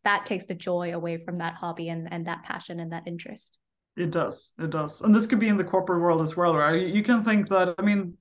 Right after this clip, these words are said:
Speaker 2: think, like, I mean, many people think impact investing, for example, is very important. Or, like, recruitment. I had the same feeling about recruitment. I f-, I found recruitment incredibly meaningful because it was so clear, black and white, that this person found a job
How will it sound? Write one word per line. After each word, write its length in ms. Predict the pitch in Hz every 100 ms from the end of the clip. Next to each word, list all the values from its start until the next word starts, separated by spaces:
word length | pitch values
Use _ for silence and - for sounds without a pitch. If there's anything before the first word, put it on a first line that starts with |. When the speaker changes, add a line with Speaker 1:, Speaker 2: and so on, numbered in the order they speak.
| _ _
Speaker 2:
think, 180 | 226 208
like, 280 | 190 165 160
I 20 |
mean, 160 | 180
many 140 | 180 180
people 260 | 185 180 165
think 180 | 170 -
impact 480 | 185 180 - 180 -
investing, 680 | 170 151 131 - - - -
for 160 | -
example, 380 | - - - -
is 100 | -
very 140 | - -
important. 560 | - - - 143 147
Or, 100 | 165
like, 140 | 175 165
recruitment. 680 | - 214 240 254 339 302 196
I 20 |
had 140 | 233
the 200 | 240 233
same 140 | 233 214
feeling 240 | 220 202
about 220 | 185 180
recruitment. 580 | - - 247 294 185 - - _ -
I 80 | 196
f-, 140 | 190
I 200 | 220 233
found 280 | 240 247 208
recruitment 640 | 190 - 208 208 202 175
incredibly 680 | 175 170 - 226 240 208 196
meaningful 880 | 180 190 185 165 - 139 165 233 - _ _
because 340 | 175 170 175
it 80 | 185
was 300 | 180 170 -
so 300 | - 208 233
clear, 680 | 240 202 196 190 185 180 - _
black 260 | - 175 175
and 120 | 180
white, 260 | 175 170 160
that 200 | 165 147
this 200 | 208 214
person 520 | - 190 170 185 170
found 280 | 160 175 170
a 60 |
job 460 | 165 151 175 180 156